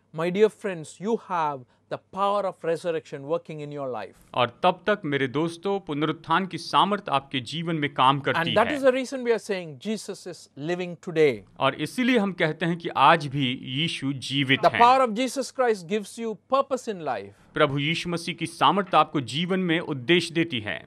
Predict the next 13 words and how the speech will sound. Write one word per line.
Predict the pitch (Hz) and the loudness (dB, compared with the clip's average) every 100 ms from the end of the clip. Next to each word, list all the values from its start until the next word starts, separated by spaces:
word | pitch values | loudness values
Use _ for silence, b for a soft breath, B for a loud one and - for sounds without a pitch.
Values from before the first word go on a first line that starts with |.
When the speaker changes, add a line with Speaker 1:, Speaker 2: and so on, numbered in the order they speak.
| _ | _
Speaker 1:
Meaning | 202 214 320 349 330 277 233 | -2 0 2 2 0 0 0
in | 190 | 0
life. | 151 127 113 - | 0 -2 -8 -14
Speaker 2:
जीवन | 123 156 196 180 | -4 0 2 2
में | 185 190 | 0 2
अर्थ | 151 196 190 | 6 6 4
देती | 147 139 139 | 0 0 0
है। | 104 98 82 - _ _ _ - 196 | -4 -4 -8 -14 _ _ _ -2 2
Speaker 1:
And | 254 254 | 4 4
it | 185 | 2
gives | 277 277 | -2 0
you | 302 | 4
a | 302 | 6